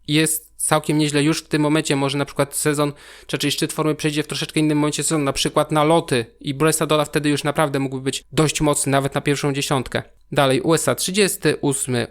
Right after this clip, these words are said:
Urlaub, występ przyzwoity, ale bez rewelacji, chociaż można powiedzieć, że chwała za to, że trochę bardziej lewą natę przypilnował i jestem ciekaw, czy będzie to wyglądać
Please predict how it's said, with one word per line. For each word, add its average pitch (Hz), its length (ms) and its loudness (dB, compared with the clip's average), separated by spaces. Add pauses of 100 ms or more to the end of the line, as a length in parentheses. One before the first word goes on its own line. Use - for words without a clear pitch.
Urlaub, 160 560 2
występ 156 440 0
przyzwoity, 147 600 0
ale 131 220 2
bez 135 260 0
rewelacji, 135 640 0
chociaż 143 760 0 (360)
można 180 220 2
powiedzieć, 165 300 2
że 151 260 2 (180)
chwała 170 320 2
za 156 120 2
to, 165 120 -2
że 147 100 -2
trochę 151 360 0
bardziej 151 360 0
lewą 151 240 2
natę 151 240 2
przypilnował 143 440 0
i 139 40 2
jestem 139 220 0
ciekaw, 135 240 -2
czy 139 100 -4
będzie 135 200 -2
to 143 80 -2
wyglądać 139 360 0